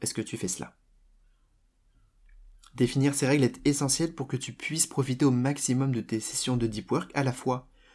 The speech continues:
pour pouvoir te concentrer et également pour rester concentré comme il le faut.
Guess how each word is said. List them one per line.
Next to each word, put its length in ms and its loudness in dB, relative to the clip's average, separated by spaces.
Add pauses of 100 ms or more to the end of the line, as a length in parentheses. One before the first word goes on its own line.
(180)
pour 160 -4
pouvoir 260 0
te 80 -4
concentrer 680 0
et 100 6
également 380 2
pour 200 -6
rester 680 0 (220)
concentré 580 -6 (240)
comme 200 -2
il 140 -2
le 80 -2
faut. 180 -14